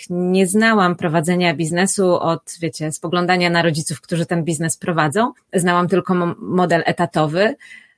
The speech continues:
więc też potrzebowałam się po prostu z tym, e, otrzaskać i sobie na to pozwolić i też otrzaskać się biznesowo, bo mimo wszystko uważam, że bycie na etacie bardzo nas rozwija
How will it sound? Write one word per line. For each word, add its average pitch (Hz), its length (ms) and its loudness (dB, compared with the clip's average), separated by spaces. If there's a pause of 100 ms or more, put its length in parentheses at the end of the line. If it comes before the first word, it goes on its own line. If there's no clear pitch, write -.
(240)
więc 185 380 2
też - 180 -2
potrzebowałam 175 640 0
się - 120 -6
po 151 120 -10
prostu 156 340 -4
z - 100 -6
tym, 156 400 0 (120)
e, 156 560 0
otrzaskać 220 640 2
i - 80 -4
sobie 160 240 0
na 156 100 0
to 151 500 2 (160)
pozwolić 190 600 2
i 202 80 0
też 202 160 0
otrzaskać 202 500 0
się 196 100 2
biznesowo, 190 600 0
bo 180 120 -2
mimo 175 220 0
wszystko - 340 -4
uważam, 170 300 0
że 170 100 0
bycie 170 240 -2
na 165 140 0
etacie 180 380 0 (240)
bardzo 202 580 0
nas 185 280 2
rozwija 180 640 2